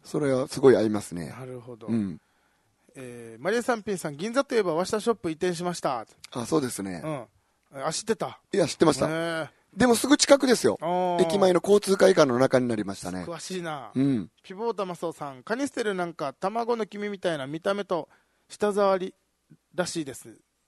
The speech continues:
Speaker 2: ね。」
Speaker 1: うん。
Speaker 2: えー、なるほど。カミス-、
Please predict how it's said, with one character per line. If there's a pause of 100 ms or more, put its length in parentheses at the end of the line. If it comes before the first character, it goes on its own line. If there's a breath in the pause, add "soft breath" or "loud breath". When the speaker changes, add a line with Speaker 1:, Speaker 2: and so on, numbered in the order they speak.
Speaker 2:
ね。」
Speaker 1:
う
ん。 (800)
Speaker 2:
え
ー、
な
る
ほ
ど。
カ
ミ
ス-、